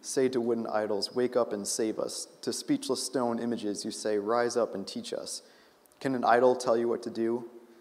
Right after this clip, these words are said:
They may be overlaid with gold and silver, but they are lifeless inside. But the Lord is, is ho-, is in his holy temple. Let all the earth be silent before him.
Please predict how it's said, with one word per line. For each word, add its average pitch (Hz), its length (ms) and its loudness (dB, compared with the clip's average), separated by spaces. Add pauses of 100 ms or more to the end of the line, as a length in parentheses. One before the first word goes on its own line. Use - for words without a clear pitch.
(340)
They 120 100 2
may 127 140 4
be 123 120 2
overlaid 120 560 4
with 101 220 -6
gold 131 280 2
and 120 100 -4
silver, 104 540 0 (120)
but 113 160 -4
they 113 80 4
are 107 140 4
lifeless 110 500 0
inside. - 540 -4 (760)
But 127 140 0
the 123 60 4
Lord 139 540 6
is, 113 200 -8 (120)
is 110 160 -4
ho-, - 320 -2
is 127 160 4
in 139 120 0
his 131 180 -6
holy 131 280 2
temple. 101 480 -4 (720)
Let 110 140 4
all 117 260 6
the 113 100 0
earth 107 260 2
be 110 80 -6
silent 104 520 -2
before - 400 -10
him. - 260 -12